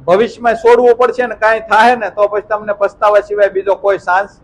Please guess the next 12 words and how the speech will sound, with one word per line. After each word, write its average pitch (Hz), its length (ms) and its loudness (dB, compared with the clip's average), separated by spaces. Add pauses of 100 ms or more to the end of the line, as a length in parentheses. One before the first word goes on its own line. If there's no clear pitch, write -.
(420)
નથી. 202 260 -2
એના 202 200 2
માટે 233 240 0
કોઈ 240 240 2
રસ્તો 208 480 2
જ 254 40 0
નથી. 226 200 2
આપણે 208 260 2
સુરતની 233 400 0
અંદરથી 226 380 -2
હિમાચલ 226 380 -2
પ્રદેશમાં 220 720 -4